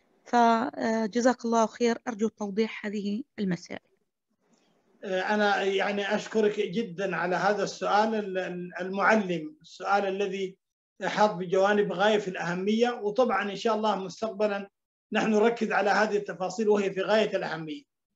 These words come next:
Speaker 2: أما ما جعلتيه على الهامش من غياب الرجال وعدم سماعه للمواعظ، فهذا مما يؤلمنا، والشرع يريد للرجل أن يسمع ويسمع، بل يوجب عليه أن يعلم أهله بنتاً وزوجة،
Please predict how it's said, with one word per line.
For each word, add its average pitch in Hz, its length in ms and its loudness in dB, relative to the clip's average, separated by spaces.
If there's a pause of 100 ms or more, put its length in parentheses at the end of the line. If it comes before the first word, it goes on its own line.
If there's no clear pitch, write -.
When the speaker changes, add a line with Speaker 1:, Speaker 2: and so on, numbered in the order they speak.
(440)
Speaker 2:
أما 277 220 8
ما 247 160 8
جعلتيه 214 520 4
على 202 200 4
الهامش 196 580 0
من 180 160 -8
غياب 208 340 6
الرجال 185 800 4
وعدم 180 340 -4
سماعه 196 420 0
للمواعظ، 208 680 2 (440)
فهذا 233 440 4
مما 233 360 2
يؤلمنا، 220 800 -2 (600)
والشرع 208 500 6
يريد 220 680 2
للرجل 233 560 4
أن 220 200 2
يسمع 247 480 0
ويسمع، 226 600 0 (680)
بل 240 200 4
يوجب 247 400 2
عليه 220 460 4
أن 220 80 -2
يعلم 214 480 0
أهله 196 680 -4
بنتاً 247 380 0
وزوجة، 208 800 2